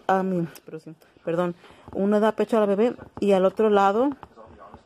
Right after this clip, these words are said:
se lo pone uno y la leche empieza a escurrir aquí y empieza uno a acumular leche, ¿ok? So, esto también cuando yo esté pompeando la leche, la bebé, la bebé está durmiendo,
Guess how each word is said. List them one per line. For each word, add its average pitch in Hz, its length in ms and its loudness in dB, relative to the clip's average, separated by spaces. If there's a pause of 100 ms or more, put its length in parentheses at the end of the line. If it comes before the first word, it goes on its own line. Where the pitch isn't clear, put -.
(280)
se 208 120 2
lo 190 120 2
pone 202 380 2
uno 190 400 0
y 208 100 -2
la 190 160 2
leche 180 220 0
empieza 185 220 -4
a 185 40 -2
escurrir 202 400 0
aquí 202 400 -2 (760)
y 208 60 -6
empieza 190 260 -2
uno 196 200 0
a - 40 -2
acumular 175 440 0
leche, 190 480 -2 (220)
¿ok? 185 480 -2 (600)
So, 196 120 2
esto 196 160 -2
también 214 220 -2
cuando 180 180 -2
yo 175 80 0
esté 202 140 -4
pompeando 226 520 -2
la 226 140 2
leche, 220 440 -2 (180)
la 196 140 0
bebé, 180 200 0
la 185 100 2
bebé 175 100 4
está 185 140 -4
durmiendo, 190 680 0